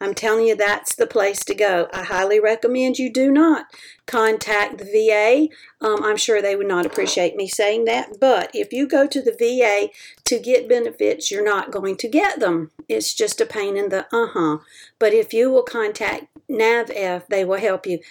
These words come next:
And I gave you the wrong website. It is W W W dot N A V F dot O R G. Thought I said that wrong. You tell them Carol sent you. Well, today I wanted to,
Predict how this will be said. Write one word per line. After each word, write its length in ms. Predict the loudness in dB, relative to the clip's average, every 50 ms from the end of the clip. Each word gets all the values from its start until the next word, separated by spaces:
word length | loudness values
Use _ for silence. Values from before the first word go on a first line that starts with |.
| -18 _
And 100 | -2 0
I 100 | 2 2
gave 260 | 4 4 4 2 2 -2
you 80 | -4
the 80 | -6 -6
wrong 280 | -6 -6 -4 -4 -2
website. 500 | 0 0 0 0 -2 -4 -2 -2 -2 0
It 60 | 0 -2
is 380 | -2 -2 -4 -6 -8 -10 -12 -18 _ _
W 300 | 2 2 2 2 -2 -2
W 320 | 0 2 0 2 0 -2
W 360 | -2 -2 -2 -2 -2 -2 -2 -2
dot 300 | -2 -2 -2 -4 -6 -10 _ -2
N 320 | 2 2 4 4 2 0 -4 -2
A 280 | -2 0 0 0 -2
V 280 | -2 -2 -2 -2 0 -2 -2
F 240 | -2 -2 -4 -4
dot 320 | -4 -2 -2 -2 -2 -6 -8 _
O 260 | 2 2 4 4 2 0
R 220 | 0 0 0 0
G. 480 | 0 0 0 2 4 4 4 2 -2 -4 _ _ _ _ _ _ _ _ _ _ _ -2
Thought 220 | 0 0 0 -2
I 40 | -4
said 340 | -6 -4 -2 -2 -2 -2 -4
that 180 | -8 -8 -8
wrong. 320 | -6 -6 -6 -6 -6 -8 -12 -16 -20 -20 -20 -4 2
You 140 | 4 4 4
tell 260 | 4 2 2 2 2
them 220 | 0 -2 -4 -4
Carol 480 | -6 -2 0 2 2 2 2 2 2 4
sent 520 | 4 4 4 2 0 -2 -4 -4 -6 -10
you. 300 | -8 -8 -6 -6 -8 -10 -14 _ _ _ _ _ _ _ _ _ _ _ _ _ -20 -20 -20 -20 -20 -10 -2 2
Well, 140 | 2 2
today 320 | 4 6 4 6 6 6 4
I 100 | 4 2
wanted 320 | 0 0 -2 -4 -4 -2 -2
to, 160 | -2 -2